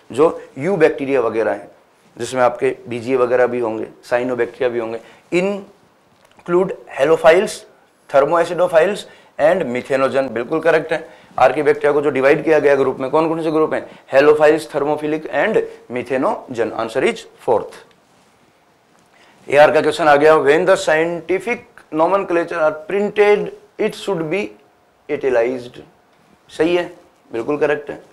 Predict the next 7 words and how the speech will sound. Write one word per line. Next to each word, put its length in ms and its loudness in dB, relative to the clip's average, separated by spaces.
It 160 -4
is 160 -2
utilized 440 0
to 120 -2
indicate 480 2
their 180 2
Latin 420 0